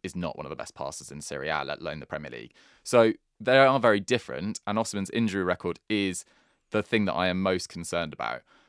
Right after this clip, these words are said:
But whenever he's been on the pitch, he has m-, found a way to find goals. He's exceptional in the air. Um, and I think he,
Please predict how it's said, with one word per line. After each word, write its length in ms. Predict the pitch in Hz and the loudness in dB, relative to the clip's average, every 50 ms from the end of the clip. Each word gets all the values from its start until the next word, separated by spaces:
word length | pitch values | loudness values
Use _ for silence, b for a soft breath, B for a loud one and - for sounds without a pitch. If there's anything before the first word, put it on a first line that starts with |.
| b b | b b
But 240 | - 117 113 - - | 2 2 2 4 2
whenever 280 | - 117 135 175 190 226 | 2 2 2 2 2 0
he's 100 | 233 175 | -2 -2
been 120 | 170 165 | -2 -2
on 80 | 170 160 | -2 -4
the 60 | 147 | -4
pitch, 380 | 117 131 170 151 98 - - - | -2 0 0 0 0 -2 -6 -8
he 140 | - 120 117 | -4 0 0
has 140 | 120 113 104 | 0 0 -2
m-, 100 | 117 107 - | -6 -10 -4
found 300 | - 131 127 135 135 127 | -2 0 0 2 0 0
a 20 | |
way 180 | 117 123 120 120 | 2 2 2 2
to 120 | 113 - - | 0 -2 -6
find 280 | - 104 101 98 95 | -4 -2 -2 -2 -2
goals. 320 | 92 110 107 85 73 71 - | 0 0 0 0 -2 -6 -8
He's 160 | - 101 90 | -10 -10 -10
exceptional 680 | 98 - - - - 143 131 - - - - 110 104 87 | -10 -12 -12 -4 -2 -2 -2 -2 -4 -6 -4 -4 -4 -4
in 120 | - 98 92 | -4 -4 -4
the 140 | 82 78 92 | -2 -2 0
air. 300 | 95 87 87 113 147 170 b b b b b b b _ | 0 0 0 -2 -4 -8 b b b b b b b _
Um, 440 | 95 95 92 90 90 87 87 90 - | -6 -4 -2 -2 -2 -4 -4 -4 -4
and 380 | 95 98 95 95 95 95 92 - - | -2 -2 -2 -2 -2 -4 -6 -4 -4
I 80 | 110 | -4
think 200 | 104 - 131 123 | -4 -2 -6 -6
he, 200 | - 117 113 107 | -6 -6 -6 -6